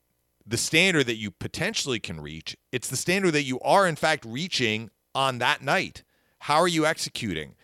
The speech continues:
How quickly are you making decisions? Are they the right decisions?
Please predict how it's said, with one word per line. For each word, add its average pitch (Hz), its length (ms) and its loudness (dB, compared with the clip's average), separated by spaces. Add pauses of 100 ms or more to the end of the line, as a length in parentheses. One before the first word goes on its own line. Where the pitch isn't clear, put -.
(200)
How 147 220 0
quickly 160 480 -6
are 127 140 0
you 113 500 -2 (100)
making 123 360 -2
decisions? 101 580 -4
Are 113 80 0
they 131 120 2
the 143 100 -4
right 160 280 -2
decisions? 82 720 -8